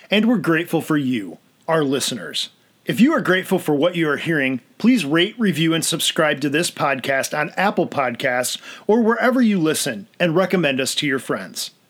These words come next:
You can support this podcast by selecting the Anchorage Urban Training Collaborative at smile dot amazon dot com when you shop at Amazon, so that when you make a purchase, Amazon donates to us.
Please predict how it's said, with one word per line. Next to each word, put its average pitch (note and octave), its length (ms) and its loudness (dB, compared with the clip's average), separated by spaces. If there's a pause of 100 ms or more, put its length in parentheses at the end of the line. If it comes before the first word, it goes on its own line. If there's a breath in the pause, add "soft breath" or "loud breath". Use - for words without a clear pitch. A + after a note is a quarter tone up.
(420)
You G#3 80 6
can C4 140 4
support C4+ 400 2
this C#4 160 2
podcast D#3+ 640 0
by D3 140 2
selecting D#3 500 0
the D3+ 160 0
Anchorage F#3 420 2
Urban E3 280 2
Training F#3 340 2
Collaborative C3+ 600 0
at C#3 200 -2
smile E3+ 520 2
dot D3+ 340 0
amazon D3+ 560 0
dot C#3+ 300 -2
com A#2 480 -6
when E3 160 2
you E3 80 2
shop F#3 360 0
at F3 120 0
Amazon, C3 580 -2
so F3 160 0
that F3+ 140 2
when E3+ 100 4
you G#3+ 140 6
make A#3+ 200 2
a E3+ 60 2
purchase, C#3 480 -2 (320 loud breath)
Amazon C#3 560 0
donates B2 400 -2
to A#2+ 100 -4
us. G2+ 380 -8